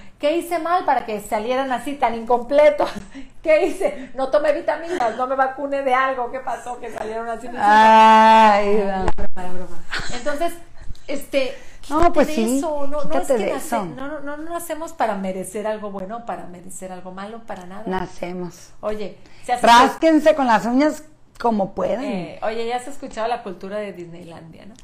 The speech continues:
Speaker 2: Ah, sí, t-,
Speaker 1: Ellos
Speaker 2: también,
Speaker 1: son las
Speaker 2: pues, obviamente la
Speaker 1: Échatela,
Speaker 2: tenemos.
Speaker 1: échatela, mi Cinderela.
Speaker 2: Ajá. Yo soy la bella durmiente, ¿qué se te olvida?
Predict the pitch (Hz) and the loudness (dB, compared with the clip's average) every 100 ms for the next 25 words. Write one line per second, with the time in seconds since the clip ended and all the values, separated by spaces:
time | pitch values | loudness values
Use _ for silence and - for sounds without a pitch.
0 | - 220 233 208 - 175 170 - 175 190 | -4 0 2 0 -4 -12 -12 -12 -10 -6
1 | 190 196 226 233 - 202 - - - 208 | 0 2 2 0 -2 -6 -8 -16 -2 0
2 | 214 220 220 233 226 214 208 214 247 226 | 0 -2 -4 -4 -4 -2 -4 -4 -4 -4
3 | - 302 - 277 254 214 214 190 175 175 | -6 -6 -2 -2 -4 -10 -10 -8 -8 -12
4 | - _ - 285 214 208 190 185 285 - | -18 _ -4 0 4 4 2 -2 -6 -6
5 | 320 311 285 - 311 269 262 247 320 294 | -6 -6 -8 -8 -6 2 4 6 6 6
6 | 285 285 277 240 247 240 240 247 233 254 | 8 8 6 6 6 6 4 2 2 2
7 | 254 277 254 262 269 302 | 2 2 2 2 2 0